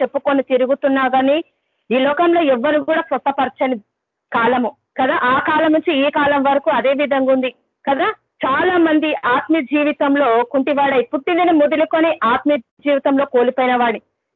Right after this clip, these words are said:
కదా. వాడు ఏమైనాడంట? తన కాలును బాగు చేసుకొని స్వస్థత పొంది విడుదల పొంది దేవుని స్తుతిస్తున్నాడు. మరి ఆత్మీయ జీవితంలో కూడా మరి అనేక మంది కూడా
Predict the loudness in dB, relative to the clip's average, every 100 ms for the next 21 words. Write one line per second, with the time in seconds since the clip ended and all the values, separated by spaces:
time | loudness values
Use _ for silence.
0 | -6 -2 0 -2 -6 _ -2 0 2 2
1 | 2 2 0 0 0 0 0 0 -2 -2
2 | -2 0 0 0 0 0 2 0 0 -2
3 | 0 0 -2 -4 -2 -2 0 0 0 0
4 | 0 0 0 0 -2 0 2 2 2 -4
5 | -4 -2 0 -2 -2 -6 _ _ 0 2
6 | 0 0 0 0 -2 -2 0 0 0 0
7 | 0 2 0 -2 -8 _ -2 0 2 0
8 | 0 0 0 0 0 0 0 2 2 0
9 | 0